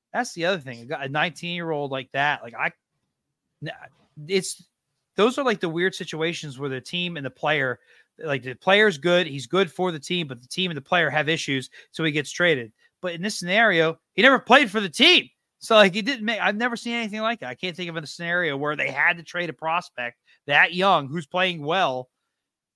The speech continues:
'cause he wanted out like that. And then, like, it happens in the middle of the season <laughs> and just so happened to be out of game.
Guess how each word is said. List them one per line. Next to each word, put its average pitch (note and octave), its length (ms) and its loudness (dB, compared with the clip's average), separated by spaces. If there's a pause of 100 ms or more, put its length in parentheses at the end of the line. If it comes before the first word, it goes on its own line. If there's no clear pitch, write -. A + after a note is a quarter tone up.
(220)
'cause G3 120 -6
he G3+ 80 -8
wanted G#3 300 -2
out C4 220 0
like D#3 180 -6
that. C#3 300 -2
And D#3 100 -2
then, E3 180 -6
like, D#3 160 -4
it D3 60 -8
happens D#3+ 460 -4
in D3 80 -10
the D3 40 -8
middle D3+ 240 -4
of C#3 60 -6
the C#3 60 -10
season C#3+ 640 -10 (180)
<laughs> - 160 -20
and D3 320 -6
just - 380 -16 (180)
so - 140 -8
happened C#3 220 -2
to C3+ 40 -14
be D3 140 -8
out C3+ 200 2
of B2 120 -10
game. C#3 320 -6